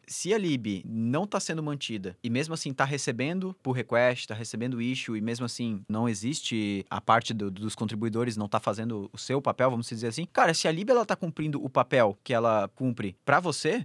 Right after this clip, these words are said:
às vezes vale a pena tu fazer um fork daquilo, ter dentro do teu repositório e criar uma versão sua da lib. Eu já vi, tem várias bibliotecas, inclusive no cenário de JavaScript, que o fork é muito mais mantido que a versão original. Então, tu meio que,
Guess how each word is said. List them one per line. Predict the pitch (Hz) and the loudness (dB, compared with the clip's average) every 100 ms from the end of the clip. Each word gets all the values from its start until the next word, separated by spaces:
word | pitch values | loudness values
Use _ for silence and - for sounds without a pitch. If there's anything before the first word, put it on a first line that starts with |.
| - - | -6 -6
às | 160 | -2
vezes | 180 | 0
vale | 190 165 | 2 0
a | |
pena | 175 160 | 0 -4
tu | - | -4
fazer | 165 147 | -4 -2
um | 151 | -4
fork | - 143 180 - | 0 2 2 0
daquilo, | 131 - 131 185 - | -4 -2 -4 -6 -4
ter | 156 | -2
dentro | 147 147 143 | 0 -2 -2
do | 143 | -4
teu | 143 135 135 127 139 | 0 0 2 0 -2
repositório | 139 139 143 - 135 160 | -2 -4 0 4 4 2
e | |
criar | - 170 175 | -2 0 0
uma | 190 | -2
versão | 185 185 175 190 | -4 -6 -6 -8
sua | - - 220 214 | -6 -4 -2 -2
da | 131 | 0
lib. | 123 127 147 170 170 - | -2 -2 -4 -8 -8 -2
Eu | 143 | 0
já | 160 | 0
vi, | 156 | 0
tem | 185 175 | -4 -2
várias | 143 208 254 | 2 2 0
bibliotecas, | 202 180 165 170 165 | -4 0 0 -2 -6
inclusive | 160 143 156 190 | -6 -6 -6 -6
no | 160 165 | -6 -4
cenário | - 156 135 139 | -4 0 0 0
de | |
JavaScript, | 127 117 120 139 202 - 117 - | 0 0 0 -4 -4 -4 -6 -4
que | 175 - | -4 -2
o | 165 | -4
fork | - 170 214 208 139 | 0 2 2 -2 -6
é | 135 | -2
muito | 147 208 208 | 0 0 0
mais | 202 180 | 0 2
mantido | 180 170 175 196 226 - | 0 0 -2 -2 -4 2
que | 185 | 2
a | |
versão | 185 - 170 | 2 0 0
original. | 170 165 151 107 - | 0 0 0 -2 -4
Então, | 117 147 139 156 165 | -4 2 4 4 0
tu | 208 | -2
meio | 185 180 | 0 0
que, | 196 | -4